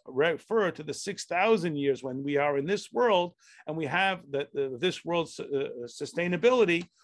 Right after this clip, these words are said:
when we have the opportunity to do Torah and mitzvahs, like we say today, this world is when we can do the mitzvahs. Next paragraph, we're on A-,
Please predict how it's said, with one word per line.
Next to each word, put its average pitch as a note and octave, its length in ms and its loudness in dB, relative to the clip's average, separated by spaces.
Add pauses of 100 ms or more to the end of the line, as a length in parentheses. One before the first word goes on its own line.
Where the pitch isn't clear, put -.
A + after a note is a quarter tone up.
(180)
when G#3 260 4
we G3 120 2
have E3+ 240 -2
the E3 140 0
opportunity F#3 480 -4
to E3 140 -10
do F#3 180 -6
Torah F#3+ 340 0
and G3+ 120 2
mitzvahs, E3+ 560 -2 (280)
like E3+ 240 2
we E3+ 120 -4
say F#3 260 0
today, E3 720 2
this A3 240 -4
world F#3 380 2
is C3 120 -10
when E3 140 -6
we E3 100 -6
can D3+ 140 -8
do C#3+ 160 -4
the B2 80 -6
mitzvahs. - 540 -16 (180)
Next D3+ 200 -4
paragraph, B2+ 640 -6
we're A2+ 120 -8
on A#2 80 -8
A-, C3 200 -4